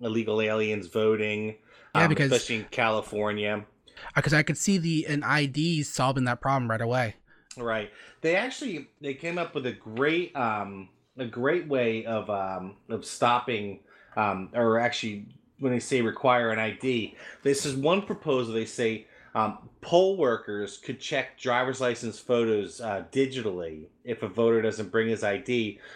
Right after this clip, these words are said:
Speaker 1: or they could photograph and obtain an affidavit from the voter who didn't have a driver's license or any kind of I D. That way, there'd be a digital record,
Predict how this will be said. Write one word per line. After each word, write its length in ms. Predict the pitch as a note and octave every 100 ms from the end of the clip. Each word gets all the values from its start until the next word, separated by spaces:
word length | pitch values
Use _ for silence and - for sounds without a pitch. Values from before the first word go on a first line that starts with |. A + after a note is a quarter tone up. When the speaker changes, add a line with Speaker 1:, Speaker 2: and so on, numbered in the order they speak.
| -
Speaker 1:
or 120 | C3 C3
they 100 | C3
could 180 | A#2
photograph 800 | - - E3 F#3+ D#3+ A2+ G#2+ G#2+
and 100 | A2+
obtain 380 | A2 - C#3+ C3+
an 100 | A#2+ A#2
affidavit 880 | B2+ C#3 C#3+ A#2 C#3 D3+ C3+ G2+ -
from 220 | A2+ F#2+
the 80 | G#2
voter 540 | F#2+ B2 C#3+ A#2+ F#2 F#2+
who 60 |
didn't 360 | G2+ A#2+ C3 C3
have 340 | - A#2+ B2
a 40 | B2+
driver's 400 | C3+ C3+ C3+ B2+
license 400 | C3+ C3+ C#3 G#2
or 100 | G#2
any 140 | A#2+
kind 300 | - C3 B2
of 80 | A#2
I 140 | A2+
D. 540 | G#2 A2 B2 D3 - _ _ _ -
That 260 | C3 E3
way, 420 | C#3 A2+ G#2 G2+ - - -
there'd 200 | C3 A#2+
be 140 | A#2+ A#2
a 100 | F#2
digital 420 | B2+ B2 C3+ C3+
record, 580 | C3 C3 C3+ G#2+ G2